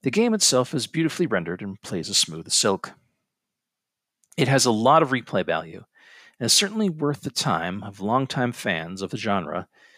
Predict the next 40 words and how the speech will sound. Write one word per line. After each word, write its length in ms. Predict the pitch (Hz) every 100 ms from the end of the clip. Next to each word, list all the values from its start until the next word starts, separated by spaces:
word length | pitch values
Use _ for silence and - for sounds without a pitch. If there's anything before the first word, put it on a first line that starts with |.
| _ _
and 140 | 175 196
the 40 |
new 180 | 170 143
and 80 | 135
the 40 |
curious 460 | - 107 87 87 -
alike. 460 | 90 98 - - - _ _ - _ _ _ _
Thankfully, 600 | - 185 - 92 87 147 _ _ _ _ -
it 100 | 135
can 120 | 160
be 100 | 143
found 520 | 135 - 165 117 113
in 100 | 123
the 60 | 113
modern 360 | 110 107 95 95
day 320 | 143 117 92
on 160 | 98
Steam, 580 | - - 160 - - - _ _ _ _ _ -
if 160 | 101
not 160 | 107 92
an 80 | 90
arcade 400 | 80 - 160 90
out 160 | -
there 140 | - -
somewhere. 500 | - - - - - _ _ _ _ _ _ _ _ _ _ _ _ -
And 320 | 180 190 196
the 60 | 160
best 320 | 156 - -
part 300 | 131 123 -
is, 640 | - 156 98 127 147 - - _ _ -
you 140 | 113
don't 240 | 131 135
have 180 | - 147
to 60 | 170
slay 260 | - 117
a 60 | 107
dragon 400 | 107 87 87 98
to 60 | -
find 340 | - 127 90
it. 160 | -